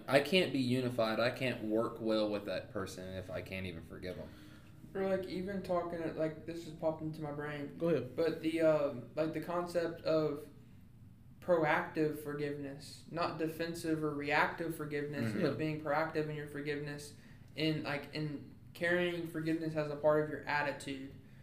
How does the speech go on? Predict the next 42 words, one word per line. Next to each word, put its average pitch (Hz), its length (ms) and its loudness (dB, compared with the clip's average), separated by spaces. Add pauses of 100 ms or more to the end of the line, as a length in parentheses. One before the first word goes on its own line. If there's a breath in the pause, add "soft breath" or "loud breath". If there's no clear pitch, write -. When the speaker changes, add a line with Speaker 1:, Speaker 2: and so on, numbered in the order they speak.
Speaker 3:
Okay. - 140 0
Speaker 2:
of - 180 6
not 151 300 2
being 151 240 0
offended 147 360 -6
in 139 120 -4
the 143 80 -6
Speaker 3:
I 165 60 0
Speaker 2:
first 151 260 2
Speaker 3:
like, 139 100 0
I 147 40 0
Speaker 2:
place. 165 120 0
Speaker 3:
like 185 140 -4
that. - 140 0
Speaker 1:
Yeah. 120 180 6
Speaker 2:
So, 175 100 2
like, 170 160 8
of 175 160 4
course, 185 180 0
there's 175 120 0
gonna 165 160 0
be 160 80 2
times, 156 300 -2
like, 151 180 0
where 151 100 0
you 147 120 -4
catch 170 300 -2
yourself 147 340 -4
and 143 100 -10
you're - 20 -4
like, 143 140 -6
"Oh 151 60 -4
my 147 140 -4
gosh, 143 220 -2
that 139 140 -4
offended 147 400 -6
me, 147 100 -6
like, 143 180 -6
that 143 100 -2
upset 135 380 -6
me, 147 120 -8
that." 147 260 -6